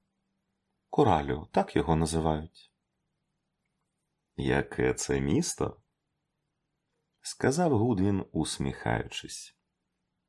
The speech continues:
«Таке собі містечко бананове. Солом'яні та глиняні хатки,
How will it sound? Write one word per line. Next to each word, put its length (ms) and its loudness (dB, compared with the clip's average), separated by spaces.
«Таке 280 2
собі 500 0
містечко 760 2
бананове. 680 0
Солом'яні 840 4
та 200 4
глиняні 500 2
хатки, 600 -2